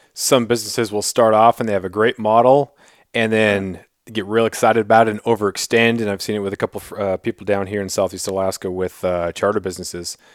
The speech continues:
Speaker 1: Uh, start off with the one boat and they're crushing it with one boat and then,
Speaker 2: Right.
Speaker 1: you know, go to three, four boats and all of a sudden it's too much. So,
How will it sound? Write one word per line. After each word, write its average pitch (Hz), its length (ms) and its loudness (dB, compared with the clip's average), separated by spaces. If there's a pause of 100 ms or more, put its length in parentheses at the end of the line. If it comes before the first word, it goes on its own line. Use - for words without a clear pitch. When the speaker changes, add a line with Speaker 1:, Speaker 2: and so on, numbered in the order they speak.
(260)
Speaker 1:
Uh, 90 100 -6
start 101 200 0
off 92 80 -6
with 95 100 -10
the 95 80 0
one 101 260 0
boat 107 280 4
and 95 80 -8
they're 90 100 -8
crushing 104 480 -2
it - 20 -8
with 92 140 -10
one 101 180 -2
boat 104 460 2
and 95 200 -4
then, 95 300 0
Speaker 2:
Right. 82 220 -12
Speaker 1:
you 90 80 -8
know, 85 80 -6
go 90 180 -2
to 87 60 -4
three, 101 340 -8
four 110 320 4
boats 98 340 2
and 98 80 -2
all 92 80 0
of 90 60 -4
a 85 60 -12
sudden 92 220 -4
it's 85 120 -12
too - 140 -10
much. 87 400 -8
So, 87 240 -6